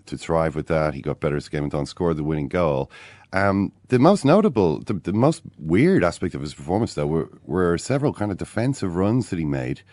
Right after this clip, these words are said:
Um, I remember one, at one moment in commentary, the,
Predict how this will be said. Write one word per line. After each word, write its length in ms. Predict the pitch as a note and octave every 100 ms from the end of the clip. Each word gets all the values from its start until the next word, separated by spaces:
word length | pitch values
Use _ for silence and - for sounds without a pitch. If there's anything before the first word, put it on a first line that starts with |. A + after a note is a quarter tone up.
| - - _ _
Um, 520 | - D#2 D#2+ D#2 D#2 D2+ _ _ _
I 40 | F#2+
remember 180 | A2+ A2+
one, 240 | F#2+ B2+
at 100 | F#2
one 180 | F#2+ B2
moment 300 | G#2+ F2 D#2+
in 160 | E2 D#2
commentary, 600 | F2 E2 D2+ D#2+ D#2 C2+
the, 200 | D2+